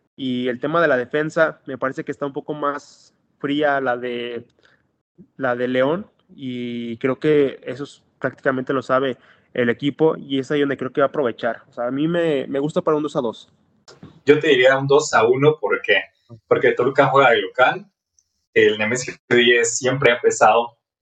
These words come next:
Speaker 2: y algunos equipos como que no rinden ya al final del segundo tiempo en el Nemesio diez.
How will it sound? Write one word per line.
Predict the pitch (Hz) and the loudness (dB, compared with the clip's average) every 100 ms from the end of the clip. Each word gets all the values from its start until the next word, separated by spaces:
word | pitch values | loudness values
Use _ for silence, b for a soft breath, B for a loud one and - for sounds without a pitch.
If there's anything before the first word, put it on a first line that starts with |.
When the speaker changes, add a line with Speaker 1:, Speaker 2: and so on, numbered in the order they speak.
| _ _ | _ _
Speaker 2:
y | 131 143 151 - - | 6 6 4 -2 2
algunos | 127 127 156 151 | 4 4 2 0
equipos | - 139 139 156 175 - - _ _ _ _ _ _ | -2 -4 2 4 4 0 -12 _ _ _ _ _ _
como | 127 117 113 | 0 2 2
que | 117 117 | 0 2
no | 131 135 | 4 6
rinden | 143 143 147 147 135 | 6 4 4 2 4
ya | 127 | 4
al | - | 2
final | 123 117 120 | -4 -4 -2
del | 120 120 | -2 0
segundo | 104 113 110 - | 0 2 0 2
tiempo | 123 123 139 127 120 | 0 2 2 4 2
en | 110 | -2
el | 95 95 | -6 -10
Nemesio | 95 104 107 117 101 | -8 -8 -2 0 2
diez. | 92 87 - - | 0 -2 -6 -10